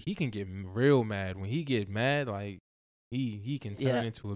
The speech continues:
Speaker 2: He
Speaker 1: beast.
Speaker 2: takes the towel and yells into the towel.
Speaker 1: Nah,
Speaker 2: I've seen
Speaker 1: and
Speaker 2: that a
Speaker 1: he,
Speaker 2: couple
Speaker 1: I'm
Speaker 2: times.
Speaker 1: telling you, Cox, he's calm, but, like, piss him off. He'll, he'll get real,
Speaker 2: <laughs>
Speaker 1: I'm telling you, he'll get real mad.
Speaker 2: And then also, uh, he's so much different than Dan Hurley. In the press conferences, Dan Hurley, like, hyping the team up, like,
Speaker 1: Mm-hmm.
Speaker 2: "This is where we are.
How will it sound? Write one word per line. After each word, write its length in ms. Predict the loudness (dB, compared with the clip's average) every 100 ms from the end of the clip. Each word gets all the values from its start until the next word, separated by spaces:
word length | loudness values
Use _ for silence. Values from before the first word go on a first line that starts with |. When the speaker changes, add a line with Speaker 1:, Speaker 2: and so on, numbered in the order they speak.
| 0
Speaker 2:
He 120 | 0
Speaker 1:
beast. 140 | 2
Speaker 2:
takes 160 | 0 0
the 80 | -2
towel 400 | 0 2 0 -2
and 80 |
yells 160 | -2 -2
into 120 | -2
the 80 | -4
towel. 320 | -4 -2 -2
Speaker 1:
Nah, 100 | -4 -8
Speaker 2:
I've 120 | -8
seen 120 | -6
Speaker 1:
and 60 | -4
Speaker 2:
that 80 | 0
a 20 |
Speaker 1:
he, 40 | 0
Speaker 2:
couple 160 | -2
Speaker 1:
I'm 60 | -2
Speaker 2:
times. 420 | -2 -2 -4 -6
Speaker 1:
telling 180 | -8 -10
you, 60 | -12 _ _
Cox, 200 | -12 -12 -12 -10
he's 120 | -10
calm, 440 | 0 4 6 6 2
but, 100 | -2
like, 280 | -2 -4 -8 _ _ _ -12
piss 180 | -10 -8
him 160 | -4 -4
off. 160 | -2
He'll, 180 | -2 -2
he'll 180 | -2 0
get 160 | 2 6
real, 180 | 8 10
Speaker 2:
<laughs> 0 |
Speaker 1:
I'm 200 | 8 4
telling 280 | -2 0 0
you, 60 |
he'll 160 | 0 -2
get 140 | -2
real 180 | -2 -2
mad. 300 | -2 -4 -6 -12 _ _ _ 2
Speaker 2:
And 80 | 6
then 100 | 10
also, 560 | 8 8 6 6 6 2 _ _ _ -6
uh, 60 | -4 -6 -4
he's 180 | -2
so 140 | 2 4
much 140 | 4
different 300 | 2 2 2 2
than 80 |
Dan 60 | 2
Hurley. 100 | 2
In 60 | -2
the 60 | -2
press 200 | -2 0
conferences, 480 | 2 2 0 -4 -2
Dan 240 | 0 0
Hurley, 240 | 0 -2 -2
like, 280 | -4 -2 2
hyping 200 | 2 2
the 120 | -8
team 220 | -4 0
up, 180 | 0 0 -2
like, 140 | -2
Speaker 1:
Mm-hmm. 60 | -2
Speaker 2:
"This 100 | -2
is 100 | -2
where 180 | 0 2
we 100 | 2
are. 240 | 0 -4